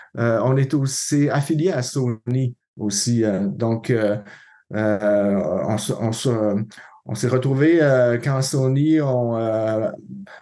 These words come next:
euh, acheté Century Media, on s'est, on s'est retrouvés presque sur un major. Donc, euh,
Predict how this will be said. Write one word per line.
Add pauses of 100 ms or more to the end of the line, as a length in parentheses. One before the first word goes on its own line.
(260)
euh,
acheté
Century
Media, (120)
on
s'est,
on
s'est
retrouvés
presque
sur
un
major.
Donc,
euh,